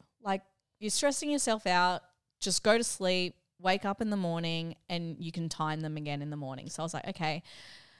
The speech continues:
And I was like, "Are you gonna be up longer, uh, up much longer?" He's like, "No, no, only m-, like, another half an hour." And I was like, "Okay." So I went to bed. Jonathan crawls into bed at about four A M 'cause he was busy playing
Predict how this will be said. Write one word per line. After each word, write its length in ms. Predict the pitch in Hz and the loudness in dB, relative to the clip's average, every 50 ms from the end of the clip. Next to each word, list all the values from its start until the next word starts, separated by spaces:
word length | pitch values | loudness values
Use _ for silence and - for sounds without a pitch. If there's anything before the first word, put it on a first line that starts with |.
| _ _ - | _ _ -8
And 140 | 202 180 | -4 -2
I 40 | 180 | 0
was 120 | 185 190 196 | 0 0 0
like, 140 | 190 185 | -2 -2
"Are 40 | 208 | -2
you 100 | 208 202 | -2 -2
gonna 160 | 208 208 208 202 | 0 0 0 0
be 360 | 214 214 208 208 202 190 - - - | -2 -2 -2 -2 -4 -6 -8 -6 -2
up 200 | 185 190 - - | -2 -2 0 2
longer, 440 | 196 190 196 208 214 214 233 247 - - | 2 2 2 2 0 0 0 -2 -4 -6
uh, 80 | - - _ - | -8 -10 _ 0
up 160 | 196 202 - - | 0 0 2 2
much 240 | 220 220 - - - | 0 -2 -2 -2 -2
longer?" 180 | 220 226 240 | -2 0 0
He's 140 | 240 226 226 | 0 0 0
like, 160 | 233 220 226 | -2 -2 0
"No, 160 | 247 247 247 247 | 0 0 0 0
no, 300 | 233 214 208 208 208 214 208 | 0 0 0 0 0 -2 -2
only 180 | 214 214 214 | -2 -2 -2
m-, 180 | 220 214 208 - - | -4 -4 -6 -6 -4
like, 200 | 202 190 190 - | -4 -4 -4 -4
another 240 | 196 190 185 180 180 | -2 -2 0 0 0
half 260 | 180 185 165 170 - 175 | 0 0 0 -2 -2 -4
an 60 | 165 | -8
hour." 180 | 165 - - | -6 -6 -6
And 80 | - - | -6 -6
I 40 | 170 | -6
was 120 | 185 - | -6 -6
like, 100 | 196 - | -6 -8
"Okay." 320 | 240 - 233 208 196 202 196 - | -6 -4 -2 -2 -2 -2 -4 -6
So 120 | - - 185 | -4 -2 -2
I 40 | |
went 220 | 175 180 180 180 - | 0 0 -2 -2 -4
to 80 | 202 | -4
bed. 260 | 190 - - - - - _ _ _ _ _ _ _ _ _ _ _ _ _ _ - - - - - - - - - - - _ _ _ _ _ _ _ | -4 -4 -4 -4 -6 -10 _ _ _ _ _ _ _ _ _ _ _ _ _ _ -20 -20 -20 -20 -20 -20 -20 -20 -20 -20 -20 _ _ _ _ _ _ _
Jonathan 520 | - - 214 240 294 320 - 415 392 381 - - | 4 8 8 8 8 6 4 0 -2 -4 -4 -8
crawls 380 | - - 247 247 240 233 226 - | 0 6 8 10 10 10 8 6
into 280 | 220 208 214 - 190 185 | 2 2 2 2 0 2
bed 460 | - 156 147 139 156 160 165 165 160 _ _ _ _ _ _ _ _ - | 2 2 0 0 0 -2 -4 -6 -10 _ _ _ _ _ _ _ _ 4
at 140 | 185 180 180 | 4 4 6
about 280 | 170 180 170 160 - | 6 4 4 4 4
four 280 | - - 180 180 175 175 | 2 0 2 2 2 2
A 140 | 170 170 156 | 2 0 0
M 340 | 143 147 143 143 160 147 - _ _ _ - | 0 -2 -4 -4 -8 -10 -14 _ _ _ -6
'cause 180 | - 180 170 - | -4 -2 -2 -2
he 100 | 180 175 | -2 -2
was 140 | 170 165 | -4 -4
busy 380 | 170 180 185 175 180 170 175 170 | -2 -4 -4 -2 0 0 0 -2
playing 640 | - - - - 165 160 156 156 160 151 165 170 | -4 -6 -8 -4 -2 -2 -2 -2 -4 -4 -8 -10